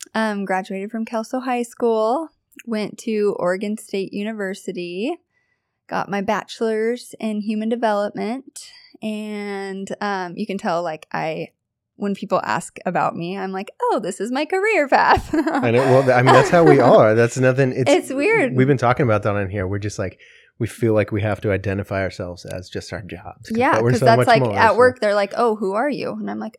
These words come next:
Speaker 1: "Oh, this is
Speaker 2: Of
Speaker 1: who I am.
Speaker 2: course.
Speaker 1: This is my background." Um, and I graduated from Oregon State when, a month after I turned twenty years old. So I was a young, um, I think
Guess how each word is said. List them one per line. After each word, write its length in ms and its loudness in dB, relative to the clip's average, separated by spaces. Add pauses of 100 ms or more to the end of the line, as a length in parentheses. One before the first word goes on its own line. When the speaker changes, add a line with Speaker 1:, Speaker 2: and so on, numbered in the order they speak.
Speaker 1:
"Oh, 200 -8
this 140 -16
is 140 -16
Speaker 2:
Of 100 -6
Speaker 1:
who 20 -4
I 40 -4
am. 240 -2
Speaker 2:
course. 80 -8
Speaker 1:
This 160 -10
is 100 -12
my 80 -4
background." 380 -4 (480)
Um, 720 2
and 640 -2
I 60 -2
graduated 500 2
from 480 -2
Oregon 240 -4
State 560 -4
when, 500 -6 (140)
a 100 -4
month 340 -2
after 220 -2
I 80 -2
turned 240 -8
twenty 360 -10
years 260 -8
old. 340 -4
So 320 -6
I 240 -6
was 340 -8
a 60 -8
young, 680 -8 (560)
um, 560 -2
I 40 -2
think 240 -4